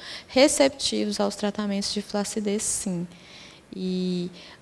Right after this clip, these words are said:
como o resultado é mais gradual, porque o seu organismo vai produzir esse colágeno, então você vai ver aquele resultado final com uns três meses mais ou menos. Então, é, isso vai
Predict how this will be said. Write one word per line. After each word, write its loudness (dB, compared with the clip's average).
como 6
o 10
resultado 4
é 4
mais 0
gradual, 2
porque -4
o 0
seu 4
organismo 4
vai 6
produzir 4
esse 2
colágeno, 2
então -2
você 0
vai 8
ver 6
aquele 4
resultado 2
final 2
com -4
uns -4
três 0
meses 0
mais -2
ou -2
menos. 0
Então, 0
é, 2
isso 2
vai 8